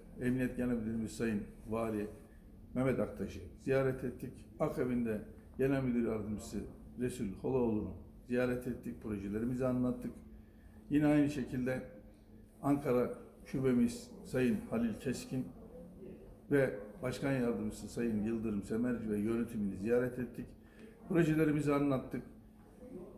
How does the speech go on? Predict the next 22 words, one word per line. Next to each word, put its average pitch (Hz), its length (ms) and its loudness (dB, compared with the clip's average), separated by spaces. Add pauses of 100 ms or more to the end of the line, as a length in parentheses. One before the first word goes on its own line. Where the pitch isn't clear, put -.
(420)
Gelecekte 151 720 6 (240)
neler 147 360 6
yapabileceğimizi 120 840 -2 (260)
ifade 143 460 0
ettik 156 260 -4 (600)
ve 151 120 4
beraberinde 139 720 6 (140)
güzel 139 280 2
bir 120 80 -2
hatıra 123 420 -2
fotoğrafı 107 520 -8
çektirdik. 123 540 -6 (580)
Tarihe 123 400 4
not 127 220 0
düşecek, 104 360 -4 (680)
e, 110 80 -8 (380)
konulardır 123 460 2
bunlar. 90 360 -6 (560)
Arkasından 139 640 0 (680)
Ankara 147 320 4
Emniyet 123 400 2
Müdürümüzü 101 560 -2